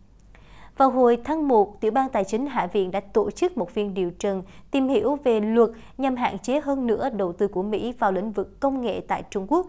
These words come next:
Phiên điều trần đó được tổ chức sau khi Joe Biden ký lệnh hành pháp vào tháng tám để ngăn chặn các khoản vốn chủ sở hữu tư nhân và các khoản đầu tư vốn mạo hiểm của Mỹ chảy vào các công ty Trung Quốc trong các lĩnh vực bán dẫn, vi điện tử,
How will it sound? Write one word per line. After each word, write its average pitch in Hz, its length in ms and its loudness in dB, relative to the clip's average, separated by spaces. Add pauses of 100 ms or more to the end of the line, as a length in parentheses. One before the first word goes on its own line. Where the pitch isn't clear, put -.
(400)
Phiên 339 200 0
điều 262 120 2
trần 214 200 -6
đó 214 180 -2
được 233 220 -6
tổ 202 160 -2
chức 320 260 -6
sau - 180 -6
khi 202 180 -2
Joe 202 200 -4
Biden 233 300 -2
ký 262 380 -2
lệnh 247 200 -2
hành 180 180 -8 (100)
pháp 262 280 -4
vào 180 120 -2
tháng 208 220 -10
tám 233 380 0 (280)
để 220 140 2
ngăn 311 260 -2
chặn 190 340 -4
các - 220 -2
khoản 196 340 -2
vốn 233 300 0 (100)
chủ 185 180 2
sở 185 180 -4
hữu 202 220 -2 (100)
tư 247 100 0
nhân 254 240 2 (280)
và 277 80 0
các 370 200 -2
khoản 220 280 0
đầu 196 160 0
tư 214 200 -2
vốn 208 320 -2
mạo 185 180 -2
hiểm 196 160 -6
của 180 140 -6
Mỹ 220 320 -2 (260)
chảy 247 160 2
vào 214 220 -2
các 285 300 -8
công 269 220 -2
ty 254 200 -4
Trung 226 260 -6
Quốc 359 180 2 (240)
trong 214 220 -4
các 269 260 -6
lĩnh 208 260 -2
vực 202 300 -4
bán 214 320 -4
dẫn, 226 220 0 (280)
vi 302 180 4
điện 185 220 0
tử, 220 280 0